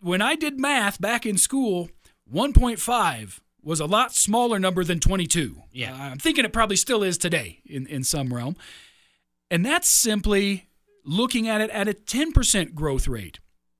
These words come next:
Speaker 1: So being able to put things away, pay today's rate and not tomorrow's,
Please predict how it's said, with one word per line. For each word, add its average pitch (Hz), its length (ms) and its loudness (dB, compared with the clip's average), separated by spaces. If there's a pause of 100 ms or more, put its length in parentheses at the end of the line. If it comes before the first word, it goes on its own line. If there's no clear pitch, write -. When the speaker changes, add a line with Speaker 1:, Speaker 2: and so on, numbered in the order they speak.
(480)
Speaker 1:
So - 140 -2
being 262 220 2
able 294 100 2
to 233 100 -2
put - 220 2
things 240 280 -2
away, 190 460 0 (580)
pay 190 160 0
today's 196 520 0
rate 180 440 0 (300)
and 151 240 -4
not 262 320 0
tomorrow's, 135 800 -4